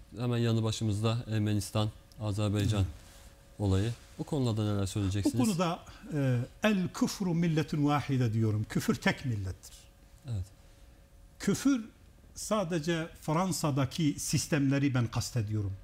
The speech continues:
Speaker 2: O sistemlerinin karanlık odaları tamamen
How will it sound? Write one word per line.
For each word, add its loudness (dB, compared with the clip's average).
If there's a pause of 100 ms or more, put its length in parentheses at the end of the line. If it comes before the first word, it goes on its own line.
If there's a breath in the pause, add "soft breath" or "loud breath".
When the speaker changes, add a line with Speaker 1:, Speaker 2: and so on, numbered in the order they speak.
(600 soft breath)
Speaker 2:
O 0
sistemlerinin 0 (180)
karanlık 2 (220)
odaları 2 (540 soft breath)
tamamen 0